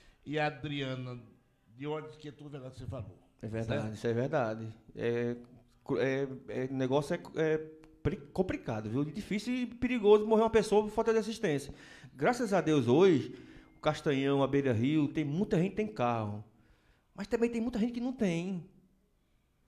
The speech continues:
Speaker 2: Mas como é que você vai vir de moto lá do, do Cabrito, lá do Bom Jesus pra cá? Não vem não, Joel. Aí, entendeu?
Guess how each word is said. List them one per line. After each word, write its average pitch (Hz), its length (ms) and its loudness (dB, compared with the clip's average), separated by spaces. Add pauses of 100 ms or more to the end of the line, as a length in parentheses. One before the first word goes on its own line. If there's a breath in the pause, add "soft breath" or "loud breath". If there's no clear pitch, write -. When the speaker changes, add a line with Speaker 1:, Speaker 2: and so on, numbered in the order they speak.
(300)
Speaker 2:
Mas 247 80 -14
como 269 140 -8
é 285 60 -2
que - 40 -16
você 277 120 -2
vai 254 100 2
vir 240 140 2
de 233 100 0
moto 196 380 4
lá 175 240 4
do, 240 540 2
do 180 180 -8
Cabrito, 175 580 -2
lá 196 140 2
do 220 100 -6
Bom 208 160 0
Jesus 185 300 0
pra 185 180 -6
cá? 180 160 -4
Não 226 140 -2
vem 254 160 0
não, 220 260 0
Joel. 123 300 0
Aí, 143 120 -2
entendeu? 120 680 -6